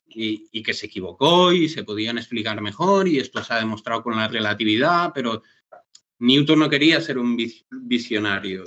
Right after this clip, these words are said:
que, quería describir la, el, el mundo físico en el, en el que vivimos, y lo mismo pasa con Marx. Marx, esto de ser un visionario,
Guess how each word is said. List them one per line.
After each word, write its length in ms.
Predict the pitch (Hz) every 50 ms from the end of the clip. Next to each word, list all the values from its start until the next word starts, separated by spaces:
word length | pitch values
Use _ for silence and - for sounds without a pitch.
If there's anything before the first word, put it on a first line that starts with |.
| 90 -
que, 300 | - 123 104 101 - - _
quería 360 | - 117 117 117 127 151 165
describir 880 | 165 151 - - - - - 117 113 107 107 117 151 180 170 - - - _ _ _ _ _ -
la, 280 | 113 113 110 110 107 - -
el, 240 | 110 110 110 113 -
el 120 | 113 110
mundo 320 | 117 123 135 147 143 131 -
físico 400 | - 175 156 - 147 120 120 120
en 80 | 113
el, 320 | 110 107 107 101 98 95 _
en 140 | - 113 110
el 160 | 110 113 107
que 80 | 120 107
vivimos, 440 | 101 107 117 139 151 120 107 -
y 60 | - 101
lo 140 | 101 101
mismo 340 | 104 113 120 120 127 120 120
pasa 240 | 123 120 - 123 110
con 100 | 110 110
Marx. 460 | 110 117 147 143 147 117 - - _ -
Marx, 460 | 110 110 117 131 151 147 - - _ _ _ _ _ _ _ _ _
esto 240 | - 110 - - 123
de 120 | 117 117
ser 180 | 113 - 135 120
un 160 | 123 123 120
visionario, 800 | 120 120 120 123 123 113 120 123 135 135 139 151 156 156 156